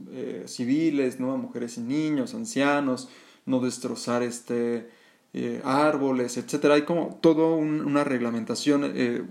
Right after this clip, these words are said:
generalmente nosotros asociamos, eh, el, el combate islámico como con cosas muy de barbarie. No es así. Y los combates tienen que ser de uno a uno, este, no pueden ser así como que llegan tres y te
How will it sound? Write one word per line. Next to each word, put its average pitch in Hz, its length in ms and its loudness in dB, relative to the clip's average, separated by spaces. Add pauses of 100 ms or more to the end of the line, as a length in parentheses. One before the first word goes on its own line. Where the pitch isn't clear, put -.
(180)
generalmente 139 460 4
nosotros 131 460 -2
asociamos, 131 800 0 (440)
eh, 117 400 -8
el, 117 320 -8
el 120 240 -6
combate 120 320 -4
islámico 127 500 -4
como 113 220 -8
con 107 160 -10
cosas 120 380 -6
muy 120 300 0
de 135 80 4
barbarie. 123 560 0
No 127 220 0
es 127 140 -2
así. 131 380 -4 (520)
Y 131 60 -2
los 123 160 0
combates 127 380 0
tienen 127 220 0
que 127 100 -4
ser 123 200 0
de 123 100 2
uno 123 320 2
a 120 60 2
uno, 139 680 2
este, 117 400 -8
no 117 180 -6
pueden 123 220 -2
ser 120 200 -4
así 120 180 -6
como 120 220 -8
que 120 100 -10
llegan 123 300 -2
tres 123 220 -4
y 123 40 -10
te 120 300 -6